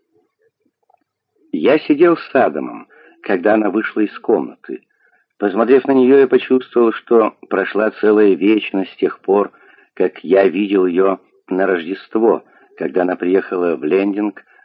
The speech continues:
на каникулы из школы мисс Паунд. Теперь она явно не была той маленькой девочкой, которая носила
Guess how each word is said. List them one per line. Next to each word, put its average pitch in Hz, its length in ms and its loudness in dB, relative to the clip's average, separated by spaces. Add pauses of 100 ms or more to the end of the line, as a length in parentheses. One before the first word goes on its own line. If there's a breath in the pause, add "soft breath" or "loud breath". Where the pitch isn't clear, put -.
на 180 160 -2
каникулы 98 540 -2
из 85 60 -2
школы 98 680 0
мисс 85 280 -6 (140)
Паунд. 64 480 -6 (800 soft breath)
Теперь 160 220 2
она 165 100 4
явно 143 580 2 (140)
не 110 160 0
была 127 320 4
той 135 180 0
маленькой 110 460 0
девочкой, 78 560 -4
которая 95 340 0
носила 95 500 -2